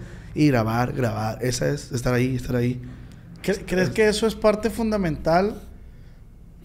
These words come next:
Speaker 2: hoy en día para que una agrupación se mantenga?
Speaker 1: Sí, güey, porque estás vigente, pues. Estás ahí grabando, grabando. O sea, eh, ya sea que grabes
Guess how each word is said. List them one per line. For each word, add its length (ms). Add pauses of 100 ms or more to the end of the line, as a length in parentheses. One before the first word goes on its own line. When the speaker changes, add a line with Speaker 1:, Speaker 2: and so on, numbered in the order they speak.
(300)
Speaker 2:
hoy 180
en 160
día 340
para 180
que 60
una 120
agrupación 1500 (480)
se 140
mantenga? 500
Speaker 1:
Sí, 260
güey, 180
porque 240
estás 260
vigente, 440
pues. 220 (720)
Estás 280
ahí 260
grabando, 420
grabando. 340
O 60
sea, 200 (920)
eh, 920 (280)
ya 260
sea 140
que 100
grabes 420